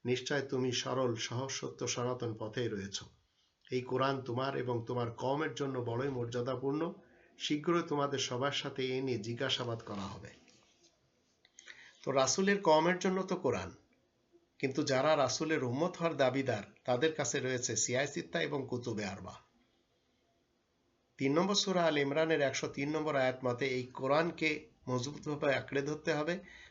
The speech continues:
আর ফিরকা ফিরকা, পার্টি পার্টি, মাসলাক মাসলাক, মাযহাব মাযহাব হওয়া যাবে না। যারা হবে তারা ওয়াকুনতুম আলা শাফা হুফরাতি মিনান নার, দোজখের কিনারায় তারা দাঁড়িয়ে থাকবে। কেননা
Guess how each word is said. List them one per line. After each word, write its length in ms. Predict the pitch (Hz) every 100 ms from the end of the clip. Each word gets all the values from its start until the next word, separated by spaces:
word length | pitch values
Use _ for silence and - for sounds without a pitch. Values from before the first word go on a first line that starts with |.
| -
আর 160 | 120 117
ফিরকা 500 | - 156 156 - 170
ফিরকা, 460 | 165 160 - 156
পার্টি 400 | - 127 123 156
পার্টি, 340 | 156 147 147 143
মাসলাক 560 | 123 120 - 151 147
মাসলাক, 480 | 139 120 143 139 - _
মাযহাব 480 | 120 120 117 139 135
মাযহাব 320 | 123 135 120
হওয়া 220 | 107 110
যাবে 260 | 98 92 95
না। 120 | - - _ _ _ _ _ - - -
যারা 280 | 127 139 165
হবে 260 | 165 175 170
তারা 420 | 147 143 165 - - - -
ওয়াকুনতুম 540 | 123 120 165 160 151 139
আলা 260 | 131 123
শাফা 380 | - 120 117 135
হুফরাতি 560 | - 165 - 147 147 127
মিনান 360 | 120 120 110
নার, 220 | 120 139 156 - - - -
দোজখের 480 | 127 131 135 147 120
কিনারায় 400 | 135 123 120 113
তারা 240 | 127 120
দাঁড়িয়ে 320 | 110 113 110 101
থাকবে। 460 | 101 92 78 - _ _ _ _ _ _ _ _ _ _ _ _ _ _ - -
কেননা 540 | 135 175 190 190